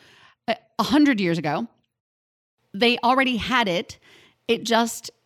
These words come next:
gave them an opportunity to open up and speak freely about these issues and the thing, the, um, share the opinions that they had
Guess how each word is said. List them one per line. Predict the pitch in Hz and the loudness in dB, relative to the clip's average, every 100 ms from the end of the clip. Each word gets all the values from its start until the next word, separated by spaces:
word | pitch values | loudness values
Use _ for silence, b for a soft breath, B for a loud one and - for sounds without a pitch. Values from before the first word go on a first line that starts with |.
| - | -8
gave | 220 233 247 | 0 0 0
them | 254 226 226 220 | 2 2 2 -2
an | 208 | -4
opportunity | - 214 240 - 233 220 220 | -2 -2 -4 -2 -2 -2 -4
to | - 226 202 | -4 -6 -2
open | 226 226 220 | -2 0 0
up | 220 208 | -2 -2
and | 208 | -2
speak | - - - - | -4 -6 -6 -6
freely | - - 233 226 208 175 117 156 247 _ | -14 -10 -4 -4 -2 -4 -6 -8 -14 _
about | 190 185 196 | -2 -2 -2
these | 196 180 | -4 -4
issues | 165 - - - - - _ _ _ _ _ _ | -4 -6 -10 -14 -16 -18 _ _ _ _ _ _
and | 190 | 0
the | 190 | 0
thing, | - 226 208 190 | 0 0 0 0
the, | 190 185 | 0 2
um, | 185 - - - | 0 -4 -16 -12
share | - - - 233 233 | -6 -4 0 2 2
the | 214 | 0
opinions | 202 220 202 196 185 | 0 0 2 0 0
that | 170 185 | -2 -2
they | 170 | -2
had | 170 151 98 - | 0 -2 -4 -10